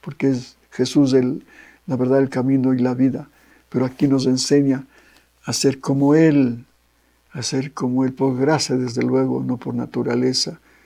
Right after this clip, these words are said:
Entonces sí, el hombre volverá a ser lo que quiso el Señor que sea, imagen,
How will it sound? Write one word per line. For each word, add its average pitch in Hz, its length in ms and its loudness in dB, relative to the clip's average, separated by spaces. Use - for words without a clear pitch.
Entonces 151 640 -2
sí, 175 360 -2
el 127 320 -2
hombre 143 640 0
volverá 127 600 -2
a 127 40 -4
ser 135 500 -4
lo 123 380 0
que 123 500 -4
quiso 147 320 -2
el 120 40 -2
Señor 131 340 0
que 127 120 -6
sea, 135 360 -2
imagen, 131 680 -2